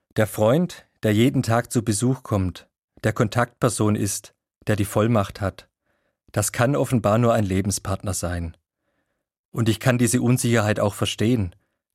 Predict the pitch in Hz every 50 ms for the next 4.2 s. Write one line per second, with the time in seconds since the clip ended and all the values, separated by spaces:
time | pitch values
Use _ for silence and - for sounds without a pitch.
0 | _ _ 127 110 104 98 - 101 98 101 104 101 95 98 - - - - - 117
1 | - 127 101 95 95 - 101 95 - - 98 104 104 - 101 92 98 90 85 85
2 | 85 85 87 - - _ _ _ _ _ _ _ _ _ _ _ _ _ _ _
3 | _ _ _ _ _ _ _ _ _ _ _ - 127 139 160 147 123 120 127 147
4 | 175 175 160